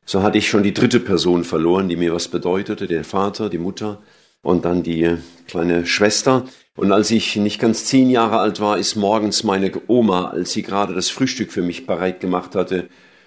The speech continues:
mit meinem Namen auf den Lippen in der Küche tot zusammengebrochen.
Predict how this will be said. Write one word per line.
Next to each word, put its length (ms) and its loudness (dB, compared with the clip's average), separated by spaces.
mit 580 -2
meinem 340 4
Namen 320 2
auf 120 -2
den 160 -2
Lippen 380 -2
in 100 -2
der 120 2
Küche 420 -6
tot 280 -4
zusammengebrochen. 960 -6